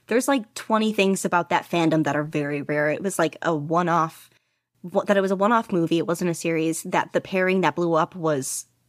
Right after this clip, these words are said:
queer instead of, like, like, Arthur and Ariadne actually kiss in the movie, and that's not what blew up. Um, it was Arthur and Eames.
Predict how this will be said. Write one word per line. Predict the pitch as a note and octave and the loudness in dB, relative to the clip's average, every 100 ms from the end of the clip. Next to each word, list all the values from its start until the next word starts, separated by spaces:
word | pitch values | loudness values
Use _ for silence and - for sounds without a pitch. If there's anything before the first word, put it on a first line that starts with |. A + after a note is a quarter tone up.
| - | -12
queer | - D#3 D#3+ F#3 | -4 0 2 2
instead | F#3 E3+ E3+ D3 | 0 -2 -2 -2
of, | D3 D3+ | -2 -2
like, | D3 C#3 _ _ | -4 -4 _ _
like, | G3 G3 - | -4 -2 -2
Arthur | C4 F#4 D#4 B3 | 0 2 2 2
and | F#3 G3 F3+ - F#3+ | 2 0 0 -2 0
Ariadne | F#3 E3+ F3+ F3+ E3+ | 2 2 0 2 0
actually | D#3+ - C#3+ | 0 -2 -4
kiss | - E3+ - | 0 -2 0
in | E3 | -2
the | |
movie, | E3+ E3 D3+ C#3 | 0 -2 0 -4
and | - F3 | -2 0
that's | A3+ - | 0 0
not | F3+ | 0
what | D3 - | 0 -4
blew | D#3+ D3+ | -2 0
up. | D3 - - _ _ _ _ _ - | 0 -2 -18 _ _ _ _ _ 0
Um, | D3 | 2
it | D3+ | 0
was | C#3+ | -2
Arthur | - F3+ G3+ G#3+ | 2 2 4 2
and | G3 | 2
Eames. | F3+ D3 - - | 0 0 -2 -10